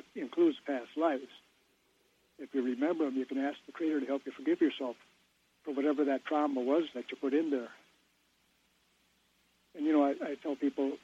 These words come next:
"Well, think what happened today that hurt you, or yesterday, or last week, last month, last year."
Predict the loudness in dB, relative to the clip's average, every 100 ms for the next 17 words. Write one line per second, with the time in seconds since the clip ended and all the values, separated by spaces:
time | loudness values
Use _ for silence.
0 | -6 -6 2 0 2 -4 0 0 0 0
1 | 4 6 6 4 -2 -14 -10 -2 -2 -2
2 | 0 0 0 -6 _ _ _ -4 2 2
3 | 0 -6 -2 0 0 0 -4 -4 -6 -8
4 | -10 -12 -16 _ _ _ _ -6 -6 -6
5 | -2 2 2 0 -10 -2 -2 -2 -4 -4
6 | -2 -2 -4 -4 -4 2 4 2